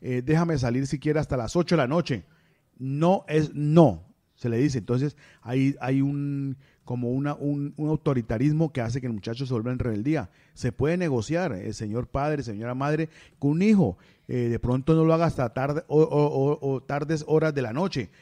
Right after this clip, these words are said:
pero puede usted ser permisivo en ese sentido, o sea, no sea tan autoritario que esto a los jóvenes. Ustedes fueron jóvenes, nosotros fuimos jóvenes, Fabio, y hacemos que, eh, y nosotros no nos gustaba cuando nos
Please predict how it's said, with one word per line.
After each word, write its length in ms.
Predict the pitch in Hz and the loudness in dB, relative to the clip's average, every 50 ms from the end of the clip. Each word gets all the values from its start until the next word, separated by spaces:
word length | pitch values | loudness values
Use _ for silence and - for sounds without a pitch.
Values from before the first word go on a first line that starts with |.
| _ _ _ _ | _ _ _ _
pero 260 | - 135 127 120 113 | -4 -4 -2 -2 -4
puede 280 | - - 131 127 123 131 | -4 -4 -2 -2 0 -2
usted 380 | 135 - - 135 127 131 135 131 | -2 -2 -2 -2 -2 -2 -2 -2
ser 280 | 113 131 131 123 120 | -2 -2 -4 -4 -4
permisivo 720 | - - 135 127 123 120 104 - - 123 123 131 139 135 - - - _ _ _ _ - | -6 -4 -4 -2 -2 -4 -4 -4 -2 0 2 2 0 0 -2 -8 -20 _ _ _ _ -6
en 140 | 135 135 131 | -4 -2 -2
ese 200 | 131 131 151 139 | -2 -2 -2 -2
sentido, 460 | 135 123 113 107 - 160 175 160 120 | -2 -4 -4 -2 0 2 2 2 2
o 80 | 98 | 0
sea, 240 | 95 110 120 120 113 _ _ _ _ - | -2 -6 -8 -8 -10 _ _ _ _ -8
no 160 | 123 135 147 | -4 -2 -2
sea 180 | 139 - 165 156 | 0 0 -2 -2
tan 180 | - 160 151 | -2 -4 -4
autoritario 720 | 139 120 - - 120 107 104 - 139 147 151 160 160 151 - | -4 -4 -2 -2 -2 -2 -2 -4 -2 0 0 0 0 0 -4
que 160 | - 120 117 | -6 -6 -6
esto 180 | 113 - - 135 | -4 -4 -4 -2
a 40 | |
los 120 | 127 113 95 | -2 -2 -2
jóvenes. 400 | - 120 127 135 135 131 120 - _ _ _ _ _ | -2 -2 -2 -2 -2 -4 -6 -8 _ _ _ _ _
Ustedes 380 | - 117 - - - 170 175 170 | -8 -8 -6 -2 0 0 2 2
fueron 280 | 147 170 165 175 175 160 | 2 2 2 2 2 2
jóvenes, 360 | 151 160 170 175 165 135 120 | 2 4 4 2 2 0 -2
nosotros 280 | 127 131 135 - 160 | -2 -4 -2 -2 -2
fuimos 240 | 151 151 156 165 156 | -2 -2 -2 -2 0
jóvenes, 340 | 147 165 180 185 170 123 98 | 0 0 0 0 -2 -4 -4
Fabio, 360 | - 151 175 196 185 127 95 - - - - _ _ | -2 0 2 2 2 2 0 -4 -12 -20 -20 _ _
y 60 | - | -8
hacemos 380 | 113 107 92 117 123 139 165 156 | -6 -6 -4 -2 -2 0 -2 -2
que, 240 | - 143 127 113 101 | 0 0 0 0 -2
eh, 320 | 92 87 92 117 113 92 98 | -4 -4 -6 -8 -8 -6 -6
y 80 | 117 | -6
nosotros 280 | 113 110 104 - 143 147 | -6 -6 -4 -4 -4 -4
no 80 | 156 | -2
nos 100 | 156 160 | -2 -2
gustaba 380 | 156 147 123 - - 120 131 143 | -2 -2 -4 -4 -4 -4 -4 -4
cuando 260 | 135 151 139 123 120 | -4 -4 -4 -4 -4
nos 180 | 110 101 92 | -6 -6 -8